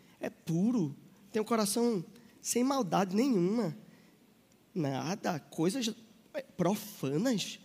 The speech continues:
jamais. Adolescentes são santos, não é? Não é, pessoal? Vocês são santos, não é? Sim? <laughs> Mentiroso. Pois é, nós não somos santos.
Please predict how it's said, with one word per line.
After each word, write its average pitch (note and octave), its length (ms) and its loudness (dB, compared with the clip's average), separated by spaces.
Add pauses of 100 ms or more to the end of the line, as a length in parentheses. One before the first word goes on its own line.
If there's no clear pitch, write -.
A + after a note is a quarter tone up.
(380)
jamais. D3+ 1000 -4 (480)
Adolescentes E3 540 2
são F#4 140 -2
santos, - 640 -2 (460)
não E3 100 2
é? F#3 240 2 (420)
Não F#3+ 120 6
é, B3+ 160 6
pessoal? D4+ 320 4
Vocês G#3 180 4
são A#4+ 140 4
santos, G3 320 4
não F#3 100 4
é? - 140 4 (1700)
Sim? G#3+ 420 2 (540)
<laughs> - 880 -12
Mentiroso. C3+ 1040 0 (800)
Pois G4+ 280 2
é, D3+ 360 6 (320)
nós A#3+ 180 0
não D4+ 100 0
somos E3+ 380 6
santos. C#3 540 -2